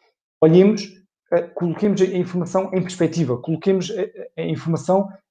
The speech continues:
numa lógica proporcional que nos dê, que nos permita perceber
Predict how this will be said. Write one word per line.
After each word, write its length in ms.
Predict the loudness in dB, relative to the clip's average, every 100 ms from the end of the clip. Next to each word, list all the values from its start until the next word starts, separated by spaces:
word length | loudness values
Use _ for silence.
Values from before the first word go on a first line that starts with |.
| _
numa 140 | 2
lógica 360 | 6 6 4 0
proporcional 840 | -6 -12 -18 -10 0 4 4 0
que 120 | -4
nos 200 | -4 -2
dê, 240 | -2 -2 -4 _ _
que 80 | -6
nos 140 | -6 -2
permita 560 | 0 2 2 0 -2
perceber 540 | -12 -6 2 4 2